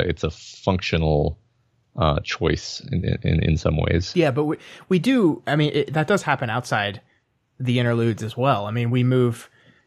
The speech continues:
Speaker 2: like, we have to, we, we wrap up this, where we go with, with Saint and we do our stuff with Saint and then we move on to this thing. And then,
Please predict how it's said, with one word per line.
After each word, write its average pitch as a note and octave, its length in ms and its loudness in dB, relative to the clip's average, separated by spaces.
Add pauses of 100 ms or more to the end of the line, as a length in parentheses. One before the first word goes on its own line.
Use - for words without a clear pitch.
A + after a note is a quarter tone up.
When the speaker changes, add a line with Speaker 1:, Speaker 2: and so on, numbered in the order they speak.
Speaker 2:
like, A#2 200 -4
we A#2+ 280 -2
have A2+ 280 -2
to, A2+ 300 0
we, A#2+ 240 0 (280)
we A#2 260 -2 (240)
wrap A#2+ 340 0
up - 300 -2
this, - 280 -6
where C3+ 140 0
we C#3 140 4
go C3 160 4
with, C3+ 380 -2
with D3+ 100 4
Saint B2+ 380 0
and B2 80 -2
we A#2 60 -2
do A#2+ 180 2
our B2 100 4
stuff - 220 -4
with B2+ 120 0
Saint A#2+ 320 -2
and A#2 60 -6
then A2 80 -4
we G#2+ 80 -4
move A2 200 -2
on A2+ 160 0
to A2 60 -4
this A#2 200 -2
thing. A2+ 300 -4
And A2 120 -8
then, A2 160 -6